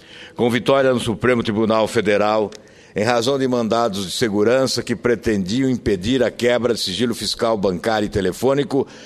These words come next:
para apuração das denúncias efetuadas. Naquela oportunidade, ficou consagrado que a C B F é uma espécie de paraestatal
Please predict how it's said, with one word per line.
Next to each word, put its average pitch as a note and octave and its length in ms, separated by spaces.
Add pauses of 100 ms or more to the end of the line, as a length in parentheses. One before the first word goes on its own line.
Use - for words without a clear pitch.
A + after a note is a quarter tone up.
(300)
para A#2+ 180
apuração A#2+ 800 (260)
das A2 260
denúncias G#2+ 520
efetuadas. F#2+ 920 (480)
Naquela G#2+ 360
oportunidade, G#2 840 (100)
ficou A2 340
consagrado G#2 680
que A#2+ 60
a G2+ 40
C A2 160
B F#2+ 140
F G#2+ 280
é G#2+ 40
uma G#2 120
espécie A2 480
de F2+ 60
paraestatal A2 880